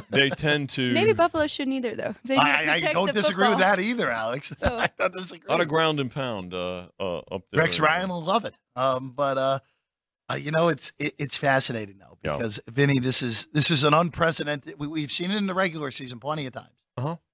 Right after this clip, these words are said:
Speaker 3: But this is unprecedented for the playoffs.
Speaker 1: It's, it's, it's very rare, for,
Speaker 3: Yeah.
Speaker 1: uh, certainly, Jeff. I mean, uh, and again, uh, the most important thing is being consistent with your house rules. You can't just arbitrarily change that.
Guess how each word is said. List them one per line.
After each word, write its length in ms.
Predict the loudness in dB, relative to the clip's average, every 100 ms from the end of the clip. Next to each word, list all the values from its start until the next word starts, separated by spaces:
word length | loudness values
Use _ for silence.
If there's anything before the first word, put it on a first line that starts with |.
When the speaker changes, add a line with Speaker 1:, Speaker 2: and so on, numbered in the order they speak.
| -2
Speaker 3:
But 140 | -2
this 180 | 0 0
is 100 | 2 2
unprecedented 640 | 2 2 -2 -2 -6 -6
for 80 | -8
the 60 |
playoffs. 340 | -8 -8 -8 -14 _ _ _ _ _ -6
Speaker 1:
It's, 260 | -4 -2 -2
it's, 240 | -2 -2 0
it's 200 | 0 2
very 260 | 4 4 4
rare, 300 | 4 4 2
for, 180 | 0
Speaker 3:
Yeah. 80 | 0
Speaker 1:
uh, 420 | 2 2 -2 -4
certainly, 640 | -8 -4 -4 -4 -6 -6 -8 _
Jeff. 260 | -4 -4 -4
I 100 | -6
mean, 340 | -2 -2 -2 -2
uh, 220 | 0 2 2
and 100 | 0
again, 400 | 0 0 0 -2 -4
uh, 300 | -2 0 -2 -6 _ _ -20 _ -16 -16 -18 -20 _ _ _
the 60 | -2
most 220 | -2 -2
important 340 | -4 -6 -6
thing 120 | -4
is 100 | -6
being 200 | -4 -6
consistent 540 | -4 -6 -4 -4 -4 -8
with 180 | -10 -10
your 120 | -6
house 320 | -6 -6 -8
rules. 220 | -12 -12
You 60 | -10
can't 260 | -6 -6
just 300 | -6 -8 -8 _ _ _ _ _ _
arbitrarily 640 | -2 -2 -4 -4 -2 -2 -6
change 420 | -6 -6 -6 -6
that. 300 | -4 -4 -6